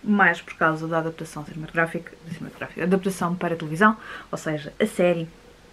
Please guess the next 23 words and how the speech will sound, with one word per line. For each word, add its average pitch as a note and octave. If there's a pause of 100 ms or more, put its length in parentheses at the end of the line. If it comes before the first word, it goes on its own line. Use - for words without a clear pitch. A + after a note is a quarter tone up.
(800)
e F3+
eu E3
quero D#3
muito D#3
ler, D3+
que D#3
é D3
o, F3 (880)
o A#3+
Terror, F3 (220)
ou D3
The E3
Terror, D#3+ (120)
<laughs> G#3+
do F3
Dan D#3
Simmons. G#3 (680)
Ahm, G3 (380)
é B3+
um C4
livro B3+ (200)
bastante A3+
grande, B3